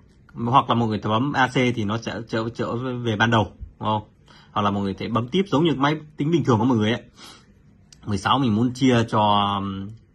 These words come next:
mình muốn chia một cái số gì cho lẻ đi, ví dụ chia năm đi, đúng không? Đấy, bằng này.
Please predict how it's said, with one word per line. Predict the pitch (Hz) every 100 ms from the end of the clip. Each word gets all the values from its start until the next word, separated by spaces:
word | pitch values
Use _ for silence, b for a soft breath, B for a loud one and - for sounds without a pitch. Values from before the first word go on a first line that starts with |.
| _
mình | 101 98
muốn | 101
chia | 120
một | 104 98
cái |
số | - 117
gì | 117 101
cho | 98
lẻ | 98 120
đi, | 123 -
ví | 117
dụ | 110 -
chia | -
năm | 107 113 107
đi, | 107 -
đúng | 110
không? | 110 110 - b b b b b b
Đấy, | - 95 - - _ _ _ _ _ _
bằng | 104 101
này. | 95